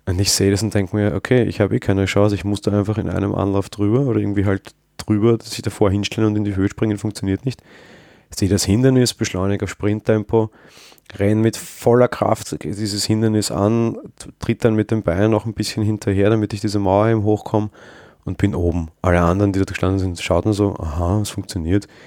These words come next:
Und selbst da ist mir dann, und es sieht mir sonst echt nicht ähnlich, so ein Au entkommen und alle anderen gleich mit und dann auch angerannt und da drüber und irgendwie,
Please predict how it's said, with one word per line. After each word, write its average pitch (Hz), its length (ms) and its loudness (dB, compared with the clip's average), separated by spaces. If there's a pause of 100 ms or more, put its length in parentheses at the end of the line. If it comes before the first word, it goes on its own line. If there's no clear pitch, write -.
(680)
Und 90 120 0
selbst 90 280 0
da 85 180 4
ist 92 140 4
mir 87 100 0
dann, 87 260 -4
und - 240 -10 (160)
es - 240 -6
sieht 90 140 -6
mir 95 140 2
sonst 90 280 -2
echt - 200 -4
nicht - 180 -6
ähnlich, 87 340 -4
so 87 120 -6
ein 87 120 -4 (360)
Au 131 380 2 (480)
entkommen 98 640 0
und 92 220 -6 (100)
alle 98 280 2
anderen 98 260 2
gleich 90 280 0
mit 101 300 0
und 101 180 -4
dann 92 120 2
auch 101 260 0
angerannt 101 560 0
und 92 160 -10
da 101 80 2
drüber 98 460 0
und 92 200 -4
irgendwie, 98 340 -2